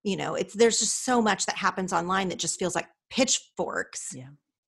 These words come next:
Speaker 2: And if you only share absolutes, I just am realizing this, if you only share absolutes,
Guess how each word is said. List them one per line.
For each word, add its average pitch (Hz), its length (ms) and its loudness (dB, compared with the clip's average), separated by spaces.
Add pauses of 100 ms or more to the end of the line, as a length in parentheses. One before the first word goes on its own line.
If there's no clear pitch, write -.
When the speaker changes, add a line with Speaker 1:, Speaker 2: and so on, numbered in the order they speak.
(240)
Speaker 2:
And 214 80 6
if 220 120 2
you - 60 2
only 220 200 4
share 180 320 4
absolutes, 160 1000 0
I 208 100 0
just 202 380 -2
am 180 140 2
realizing 214 440 0
this, - 380 -10
if - 100 -4
you 240 140 -2
only 302 260 0
share 208 260 -2
absolutes, 185 920 -2